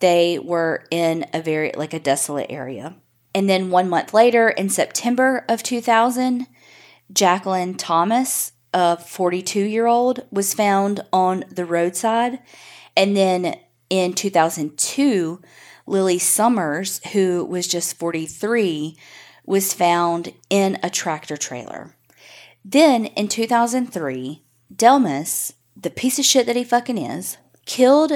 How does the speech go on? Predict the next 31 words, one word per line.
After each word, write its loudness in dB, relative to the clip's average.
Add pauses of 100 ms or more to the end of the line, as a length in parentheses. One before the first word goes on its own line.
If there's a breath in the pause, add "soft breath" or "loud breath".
(160)
Jackie 0
Simpson. -8 (880 soft breath)
This -2
is 0
one -2
thing -4
that -4
I'm -4
gonna -6
tell -2
you -4
that -4
was -6
said -2
on -2 (180)
Where -4
the -2
Bodies -2
Are -6
Buried -4
podcast -2
because -6 (200)
this -12
pissed -8
me -6
off -8
so -8
bad. -2 (920 loud breath)
Okay, -2 (260)
so 4 (720)
he 0